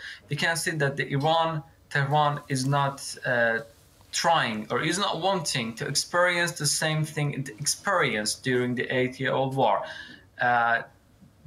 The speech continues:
there were no mi-, there were no missiles to protect the cities in the so-called War of the Cities that Saddam Hussein began.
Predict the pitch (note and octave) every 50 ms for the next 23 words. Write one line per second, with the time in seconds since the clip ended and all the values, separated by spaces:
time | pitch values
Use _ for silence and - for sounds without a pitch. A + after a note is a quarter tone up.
0 | C#3+ - - - D3 F3+ F#3+ G3 F#3+ F#3+ F3 E3+ E3+ E3+ E3+ E3 D#3+ D#3+ - -
1 | C#3+ E3 F3 F3+ F3 F3+ E3 D#3 D3+ D#3 D#3+ E3 E3 D#3 - C#3+ B2+ A#2+ A#2+ A#2
2 | - - - - - C3+ - - D3 C#3+ C#3+ - C3 B2+ - - - D#3+ D3 -
3 | A2 G#2+ - - - - - - - _ _ _ - - C3+ B2+ B2+ A#2+ A#2+ A#2+
4 | A#2+ A#2 A2+ A2+ A2+ - - - - - E3 D#3 D#3+ D#3 - - D3+ C#3 C3+ B2+
5 | B2 B2 - - - _ - - - _ _ - - C3 B2 C3 D3 D#3 D#3 D3
6 | C3 A2+ - - B2 A#2+ - - A#2 G#2+ - - C3 A#2+ - F#2+ F#2+ - - -
7 | - A#2 A2 - - - C3+ B2+ B2 B2 B2+ B2+ A#2+ A#2+ A#2+ C#3+ D3+ D#3 - -
8 | C3 A#2 A2 G#2+ G#2+ B2 G#2+ B2 B2 A2+ G#2+ G2+ F#2+ -